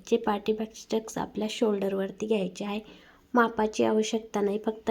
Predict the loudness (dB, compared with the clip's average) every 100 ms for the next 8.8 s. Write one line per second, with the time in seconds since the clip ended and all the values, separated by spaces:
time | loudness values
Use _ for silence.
0 | 2 4 4 2 -2 0 4 4 2 0
1 | -2 -2 -8 -20 -20 _ _ _ _ -4
2 | -2 -2 -6 -12 -20 -20 -20 -20 -20 -20
3 | -18 0 8 8 8 6 8 12 12 12
4 | 8 8 8 6 4 2 2 2 4 4
5 | 4 6 6 6 4 0 2 0 0 0
6 | 2 4 4 4 4 4 2 2 0 4
7 | 8 8 8 6 4 0 4 6 6 4
8 | -2 -18 -18 -10 0 4 6 4